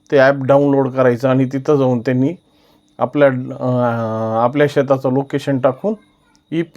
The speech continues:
ई पीक पाणीसाठी आपल्याला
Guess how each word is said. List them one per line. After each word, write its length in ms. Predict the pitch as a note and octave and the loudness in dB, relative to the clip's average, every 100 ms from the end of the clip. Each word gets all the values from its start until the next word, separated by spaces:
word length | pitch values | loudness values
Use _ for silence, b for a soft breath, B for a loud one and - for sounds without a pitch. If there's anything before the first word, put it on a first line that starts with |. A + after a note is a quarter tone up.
| D3 | -4
ई 200 | D#3+ F#3 | -2 -2
पीक 400 | F3 - F#3 - D#3 | -6 -12 -12 -4 0
पाणीसाठी 1000 | C#3 D3 C3+ C#3+ - - D3 - D#3 | 2 2 0 -6 -10 -12 -8 -6 -4
आपल्याला 480 | - - C3 B2+ F3+ | -2 0 2 2 2